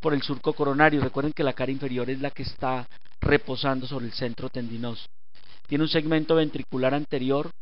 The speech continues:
cuartas quintas de esta cara, dividida en dos por un surco interventricular inferior que contiene la arteria interventricular inferior y la vena interventricular posterior o media.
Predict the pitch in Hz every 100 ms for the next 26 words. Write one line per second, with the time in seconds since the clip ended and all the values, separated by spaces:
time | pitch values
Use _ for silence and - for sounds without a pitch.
0 | - 135 - 143 - 147 135 143 131 135
1 | - 139 151 139 151 - - - - -
2 | 131 131 135 139 147 151 - 147 123 -
3 | 143 151 139 139 120 - - - 151 -
4 | 151 139 139 131 135 131 - - - -
5 | - 131 113 127 131 135 107 131 123 131
6 | 135 147 147 156 156 - 165 165 165 170
7 | 156 156 143 - - - - 127 127 123
8 | 127 139 - 127 120 117 107 123 117 -
9 | 139 - 120 120 117 - - - - 151
10 | 127 123 131 123 117 104